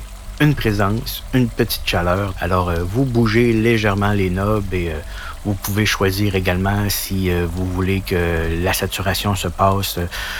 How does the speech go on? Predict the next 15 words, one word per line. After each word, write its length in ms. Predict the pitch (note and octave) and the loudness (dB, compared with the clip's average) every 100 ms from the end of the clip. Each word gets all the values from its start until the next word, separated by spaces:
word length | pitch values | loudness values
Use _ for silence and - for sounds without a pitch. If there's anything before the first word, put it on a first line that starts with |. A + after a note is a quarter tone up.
| - - - | -8 -8 -6
dans 200 | A2+ A2+ | 0 2
les 120 | C3 B2 | 4 4
basses 240 | A2+ A2+ | 4 2
fréquences, 640 | A2+ G#2+ A2+ A#2 B2 - | 0 2 2 2 0 0
dans 300 | G#2 G2 G#2+ | 0 2 2
les 180 | A2 G2+ | 4 4
hautes 160 | G2+ G2+ | 2 -2
fréquences 720 | - F2+ F#2+ G2 G#2 G2 - | -4 -2 -2 -2 -2 -4 -2
ou, 320 | F#2 F2+ F2 F2 | 0 0 0 0
euh, 300 | E2+ E2 D#2 | 2 0 0
à 200 | - E2+ | 0 0
l'ensemble, 800 | F2+ F#2+ F#2 - G2 G2+ F#2+ F2 | 2 2 0 0 0 0 0 0
euh, 200 | E2+ E2 D#2 | 0 -2 -6
du 60 | - | -8
spectre. 560 | - - G2+ - - | -10 -2 -2 -2 -8